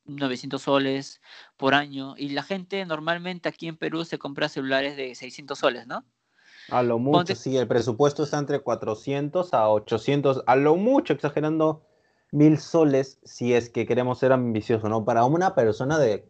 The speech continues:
Speaker 2: de pie, de común. Si es que
Speaker 1: Claro,
Speaker 2: quiere tener
Speaker 1: ¿no?
Speaker 2: un celular que le funcione, le sirva, como por ejemplo en mi caso yo tengo un Samsung J seis Plus, desde el año pasado hasta el momento me ha estado rindiendo bien, no como al inicio,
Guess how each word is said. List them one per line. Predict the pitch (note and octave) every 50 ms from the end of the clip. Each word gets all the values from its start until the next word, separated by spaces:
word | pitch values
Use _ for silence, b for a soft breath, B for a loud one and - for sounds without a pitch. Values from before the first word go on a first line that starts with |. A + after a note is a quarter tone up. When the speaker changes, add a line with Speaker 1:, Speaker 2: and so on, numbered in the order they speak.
| _ _
Speaker 2:
de | - - G#2+ G2 E2+
pie, | - - C3 D3+ C#3 G#2+ G2+
de | F2+ F#2 F2
común. | - - F2+ G#2+ B2 C3 A#2+ G#2 - - _ _ _ _ _ _ _ _ -
Si | - - A#2
es | A2
que | - -
Speaker 1:
Claro, | - C#3+ C#3 D3 D#3
Speaker 2:
quiere | - C#3 C#3
tener | C#3 C#3+ D3
Speaker 1:
¿no? | D3 D3
Speaker 2:
un | D#3 D3+
celular | - E3 C#3 B2+ B2 B2+ C3+ C#3
que | D#3 D#3+
le | D3+ C#3+
funcione, | C#3+ - A2 G#2 G2 - A#2 B2 C3+ C#3+ B2+
le | G#2 G2
sirva, | G2 - C#3 C3+ C3+ A#2 G#2+ G#2
como | - G#2+ G#2 G2+
por | G2 G#2+ G#2+ G#2+ G#2 G2+ G2+ G#2+
ejemplo | _ C#3 C3+ C#3+ C#3+
en | C3
mi | A#2+ A2
caso | C#3 C3+ C3+ C#3+
yo | C3+ C3
tengo | C3 C#3 C3+ C3+ C3+ C#3 C3+ b b b b b b b b b
un | B2+ C#3 C#3
Samsung | - - D#3 D#3 D3+ D3+ - D#3+ D#3+ D#3+ D#3 D3+ C#3 - _ _ _ _ _ _ _
J | _ - D3+ D3 D3 D3 C3+
seis | C3+ - D3 C#3 C3 -
Plus, | _ C3+ C3+ C#3+ D3+ F3+ F3 - A#2+
desde | A#2+ A#2+ A#2 A2+ A#2
el | A2+ A#2+
año | B2 C3 C#3+ C#3 A#2+
pasado | A#2+ A#2 A#2 - B2+ C3 C3 B2+ A#2+ -
hasta | A#2+ A#2+ - B2+
el | B2
momento | B2+ C#3+ E3+ F#3 D#3+ F3
me | D#3+
ha | D#3+
estado | D3+ - E3+ E3 E3
rindiendo | D#3 D3 C3+ B2 A#2+ A#2+ C3 C#3 C#3+ C#3+ C#3+ C#3+ C#3+ C#3 B2+ A#2 G#2+ G2+ F#2+ - B1 G#1 G1+ G1+ -
bien, | - G#2+ A#2 B2 B2+ C3 B2+
no | C3 D3 D3
como | D3+ D#3 D3+ C#3+
al | B2+ A#2+
inicio, | A#2 A#2+ B2+ C3 A#2 - A#2+ A2+ B2 b